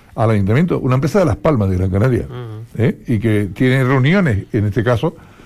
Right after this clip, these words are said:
Speaker 1: pues con, eh, eh, personas del grupo de gobierno.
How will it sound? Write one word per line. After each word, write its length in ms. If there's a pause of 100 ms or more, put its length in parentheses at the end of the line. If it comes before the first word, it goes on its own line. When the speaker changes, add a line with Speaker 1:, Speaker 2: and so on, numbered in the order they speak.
(160)
Speaker 1:
pues 200
con, 440
eh, 640
eh, 480
personas 360
del 80
grupo 480
de 160
gobierno. 520